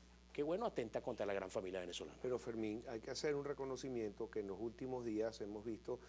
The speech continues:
Speaker 2: que están atacando y con fuerza al crimen en Venezuela. Por lo menos se ve un cambio. Esto de noticia de hoy sorprende, y porque además que abatieron una de las bandas principales en Venezuela, también parece que la de Lucifer, imagínate que alguien tenga ese nombre.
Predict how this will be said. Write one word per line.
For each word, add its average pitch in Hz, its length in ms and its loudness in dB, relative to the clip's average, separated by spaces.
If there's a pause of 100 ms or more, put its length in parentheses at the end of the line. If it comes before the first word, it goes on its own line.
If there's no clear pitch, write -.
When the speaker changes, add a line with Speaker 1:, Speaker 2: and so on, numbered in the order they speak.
(220)
Speaker 2:
que 110 100 2
están 120 380 4
atacando 107 680 0 (400)
y 101 240 -2
con 104 260 0
fuerza 127 560 4 (300)
al 104 280 0
crimen 117 360 2
en 117 80 2
Venezuela. 110 520 4
Por 110 220 0
lo 110 80 2
menos 110 300 0
se 143 100 2
ve 120 100 6
un 127 120 2
cambio. 110 440 2
Esto 131 360 0
de 143 100 2
noticia 123 480 0
de 117 80 4
hoy 131 240 4 (240)
sorprende, 110 640 2 (100)
y 107 60 -8
porque 107 300 -4
además 104 460 -2
que 156 220 4 (280)
abatieron 110 380 2
una 143 120 2
de 135 80 2
las 104 120 -2
bandas 107 260 0
principales 107 640 0
en 120 100 -2
Venezuela, 107 480 0
también 101 380 0
parece 113 380 0
que 127 120 -2
la 113 100 2
de 98 80 2
Lucifer, 92 500 -2 (240)
imagínate 110 460 0
que 110 100 -2
alguien 107 260 0 (100)
tenga 110 240 2
ese 117 200 2
nombre. 113 360 2